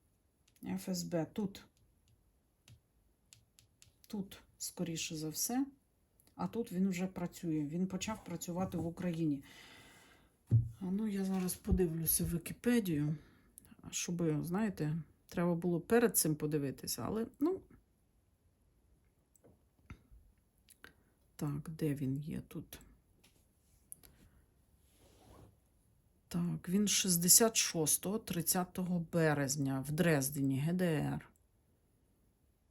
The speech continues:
Так, і зараз. Мгм. Дивіться, о, він до шістдес-,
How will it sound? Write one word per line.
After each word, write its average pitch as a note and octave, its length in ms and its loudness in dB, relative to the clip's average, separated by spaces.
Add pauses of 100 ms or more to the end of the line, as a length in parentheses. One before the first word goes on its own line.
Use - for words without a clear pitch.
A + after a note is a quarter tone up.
(800)
Так, E3+ 540 -8
і F#3 40 -8
зараз. F#3 580 0 (2500)
Мгм. F3+ 540 -4 (840)
Дивіться, F3 640 2 (420)
о, F3 440 8
він A#3+ 300 10
до G#3 180 6
шістдес-, F#3 840 4